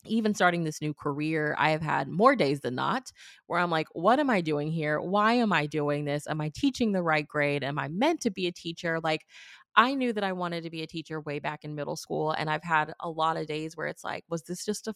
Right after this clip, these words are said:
fairy tale? Did I have, like, one good teacher who made it look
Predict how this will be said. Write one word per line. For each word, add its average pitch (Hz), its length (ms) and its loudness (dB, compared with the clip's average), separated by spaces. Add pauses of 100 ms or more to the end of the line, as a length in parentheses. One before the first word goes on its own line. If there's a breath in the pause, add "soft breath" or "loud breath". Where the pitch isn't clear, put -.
(120)
fairy 262 300 -2
tale? 156 320 -2
Did 165 120 -2
I 185 100 2
have, 196 220 0
like, 175 120 -2 (160)
one 190 320 0
good 190 240 -2
teacher 170 440 -6
who 165 160 -4
made 156 280 -2
it - 180 -8
look 160 240 -2